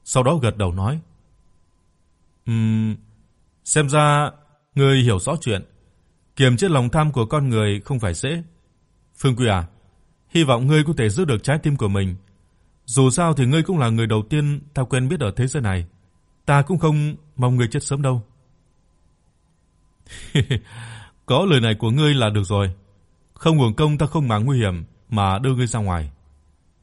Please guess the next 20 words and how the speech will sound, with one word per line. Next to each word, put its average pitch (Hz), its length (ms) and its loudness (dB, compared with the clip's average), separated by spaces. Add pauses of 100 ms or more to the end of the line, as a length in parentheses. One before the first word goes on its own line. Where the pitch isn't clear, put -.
(840)
Tôi 139 260 4
có 135 100 -4
ấn 170 100 0
tượng 104 200 -2
tốt 156 180 -4
hơn 139 220 2
với 151 140 -2
Tiểu 87 180 -4
Dạ. 87 240 -4 (1160)
Mặc 120 220 2
dù 117 260 2
cô 170 100 -2
ta 170 120 -2
là 113 140 0
quỷ, 87 340 -4 (560)
nhưng 117 260 2
nói 135 160 0
lời 101 220 2
giữ 151 180 -4
lời, 90 340 -2